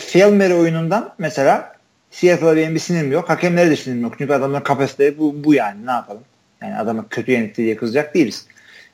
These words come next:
Ee, ama ben orada Golden Tate'i benim için şerefsiz bir adam oldu artık Golden Tate. Niye? O yaptığı hareketle değil.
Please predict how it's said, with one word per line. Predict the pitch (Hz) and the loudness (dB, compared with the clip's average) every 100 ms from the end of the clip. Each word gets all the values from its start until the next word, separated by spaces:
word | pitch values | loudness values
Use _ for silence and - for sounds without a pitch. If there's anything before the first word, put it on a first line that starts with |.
| _ | _
Ee, | 127 123 123 123 120 | -4 0 2 2 0
ama | 165 214 311 - _ _ | 2 2 2 -4 _ _
ben | 135 208 | 2 4
orada | 202 214 | 6 6
Golden | 175 208 202 202 | 6 6 4 -2
Tate'i | 175 151 247 302 _ _ _ _ | -6 -8 -8 -12 _ _ _ _
benim | 151 156 214 190 | -6 -2 -2 -2
için | 233 254 - _ _ _ | -6 -10 -14 _ _ _
şerefsiz | - 233 233 - 185 | -2 2 2 0 -4
bir | 139 | -2
adam | 120 113 | -2 -8
oldu | 110 | -10
artık | 113 107 101 | -10 -10 -8
Golden | 113 104 | -6 -6
Tate. | 104 113 139 | -8 -8 0
Niye? | 208 220 240 | 2 2 2
O | 190 196 | 4 6
yaptığı | 190 190 208 | 6 2 0
hareketle | 190 180 180 - 160 | -2 -2 -6 -2 -2
değil. | 151 120 | 0 -4